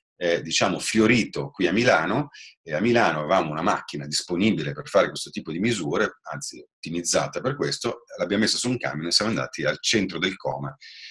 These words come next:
di riferimento in Europa, che è a Liegi, collaborando con Steven Loris, e qui abbiamo fatto i primi pazienti,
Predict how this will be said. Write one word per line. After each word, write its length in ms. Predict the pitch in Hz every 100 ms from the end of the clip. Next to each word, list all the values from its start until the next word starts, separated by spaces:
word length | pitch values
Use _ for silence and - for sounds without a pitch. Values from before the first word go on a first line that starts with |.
| -
di 100 | 90
riferimento 480 | 87 92 92 92 92
in 80 |
Europa, 380 | 104 87 73 78
che 120 | -
è 40 | 78
a 40 |
Liegi, 520 | 85 90 80 73 85 - _ - _
collaborando 580 | - 87 85 87 76 78
con 100 | 78
Steven 320 | - 90 82
Loris, 320 | 80 73 80 165
e 60 |
qui 100 | -
abbiamo 200 | 101 80
fatto 200 | - 73
i 20 |
primi 240 | - 80 76
pazienti, 600 | - - - 60 60 -